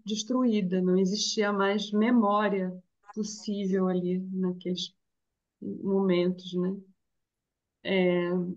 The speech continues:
então foi uma travessia muito dolorosa dela, né? E ela podendo, e ela com muita,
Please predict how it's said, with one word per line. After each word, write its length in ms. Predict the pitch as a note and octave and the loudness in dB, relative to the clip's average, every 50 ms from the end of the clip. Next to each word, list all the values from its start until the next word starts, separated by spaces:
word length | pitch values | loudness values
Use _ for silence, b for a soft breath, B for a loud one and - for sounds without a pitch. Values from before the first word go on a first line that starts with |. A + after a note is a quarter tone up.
| - - _ _ _ - | -12 -18 _ _ _ -6
então 320 | - G#3 - B3 C#4 C#4+ | -4 -4 -2 -2 -2 -2
foi 240 | C#4 - - C#4+ D4 | -4 -6 -6 -4 -2
uma 140 | C#4 D4+ D4 | -2 -2 -2
travessia 840 | D4 D4 C#4+ C4+ B3+ C4+ C4+ C4+ - - - C#4 C#4 D4 D4 C#4+ C4+ | -2 -2 -2 2 2 2 0 0 -4 -8 -6 -4 -2 -2 -2 0 0
muito 380 | B3 A#3+ B3+ C#4 C#4+ - D#4+ | 2 2 2 0 -2 -4 -4
dolorosa 800 | A#3+ D4 D4 D#4 E4 E4 D4+ C4+ C4 B3+ B3+ C4+ B3+ G#3 G3+ G3 F3+ | 0 0 2 2 2 2 2 2 2 2 0 0 -2 -2 -2 -2 -4
dela, 520 | E3+ F3+ F3+ F3+ F3 F3+ F3+ F3 E3+ E3+ | -2 0 0 0 0 -2 -4 -6 -6 -6
né? 240 | F3+ F3+ F#3 G3+ G#3+ G#3+ G#3+ G#3+ A3 G#3+ - _ _ _ _ _ _ _ _ _ _ G3+ - - _ - | -6 -4 -4 -4 -4 -6 -8 -8 -10 -12 -14 _ _ _ _ _ _ _ _ _ _ -20 -20 -20 _ -14
E 420 | - F#3 F#3 F3+ F3 F3+ F3+ F#3+ | -10 -8 -6 -6 -6 -4 -4 -4
ela 280 | G3+ G3+ G#3 A3+ B3 C4 | -2 -2 -2 -4 -4 -4
podendo, 520 | B3+ D#4+ D#4+ C4+ B3 E4 E4 E4+ E4 - | -4 -4 -2 -2 0 0 0 0 0 0
e 140 | - B3+ C4+ C#4 | -2 -2 -2 0
ela 200 | D4 D4+ E4 D#4+ D#4+ - _ _ _ | 0 0 0 -2 -4 -8 _ _ _
com 120 | - C#4+ | -8 -4
muita, 280 | C#4+ D4+ E4+ E4 E4+ | -2 0 0 0 0